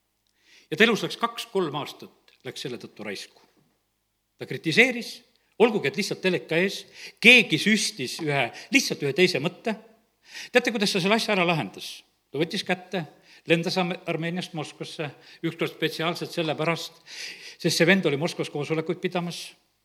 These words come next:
läks sinna, läks, otsis selle venna üles, ütles, et teate, niisugune lugu, et ma olen teid nii palju kritiseerinud,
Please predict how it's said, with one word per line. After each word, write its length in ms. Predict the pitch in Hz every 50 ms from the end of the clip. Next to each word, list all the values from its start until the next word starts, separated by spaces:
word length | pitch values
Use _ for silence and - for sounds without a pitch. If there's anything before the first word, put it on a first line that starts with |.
| _ -
läks 220 | 151 143 - - -
sinna, 260 | 180 185 185 180 175 151 - - _ _ _ _ _ - - - _ -
läks, 240 | 156 160 160 - - 175
otsis 280 | 165 156 - 160 - -
selle 140 | 160 143 143
venna 200 | 156 170 165 156 170
üles, 260 | 170 165 151 - - - -
ütles, 180 | 151 151 - 151
et 100 | 139 -
teate, 300 | 180 175 - - 139 120 - - _ _ _ _ _ _ 156
niisugune 260 | 160 156 - 151 143
lugu, 280 | 143 165 - 143 123 113
et 140 | - - - - - - - - _
ma 80 | 156 151
olen 120 | 143 135 -
teid 220 | - 180 185 180 180
nii 80 | 165 151
palju 200 | 170 165 156 151 139
kritiseerinud, 720 | - 147 - - 120 165 165 147 117 110 110 110 -